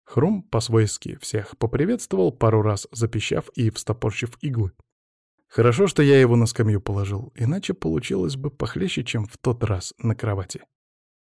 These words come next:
Спустя десять минут все окончательно проснулись в зале ожидания. Хотя не все сидели за своими именными столиками. В перекусочной собралась компания из девушек. Они пили кофе и хихикали,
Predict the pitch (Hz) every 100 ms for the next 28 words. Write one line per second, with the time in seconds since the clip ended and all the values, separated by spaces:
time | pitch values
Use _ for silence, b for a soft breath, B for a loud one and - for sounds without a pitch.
0 | _ _ - - 117 - 120 110 107 -
1 | 113 113 135 175 - - - 123 - 113
2 | 113 110 117 110 107 120 117 170 180 165
3 | - _ 139 120 113 113 104 98 101 98
4 | 95 92 - _ _ _ _ _ _ _
5 | _ _ _ - 113 123 113 107 135 135
6 | 160 135 113 101 104 101 - 113 147 170
7 | - 127 117 107 104 98 - 101 - -
8 | - _ _ _ _ _ - - 117 113
9 | 202 220 - 196 170 131 113 123 - 127
10 | 113 110 104 101 98 104 92 - - -
11 | _ _ _ _ _ _ 120 135 135 123
12 | 120 107 - 117 123 113 139 135 151 -
13 | 98 -